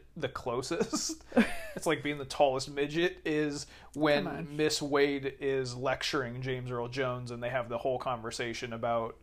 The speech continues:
Speaker 1: uh, that he was the coach of the other team and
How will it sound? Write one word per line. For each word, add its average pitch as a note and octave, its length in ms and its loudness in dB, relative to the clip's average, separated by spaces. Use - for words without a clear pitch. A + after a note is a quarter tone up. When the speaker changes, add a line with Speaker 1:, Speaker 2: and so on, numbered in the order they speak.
Speaker 1:
uh, G#2 460 0
that A#2+ 160 -4
he C3+ 160 -6
was A#2 220 -6
the A2+ 80 -8
coach A#2+ 300 -4
of A2+ 100 -8
the A#2+ 80 -4
other A2+ 160 -4
team A#2 460 -8
and G#2 180 -12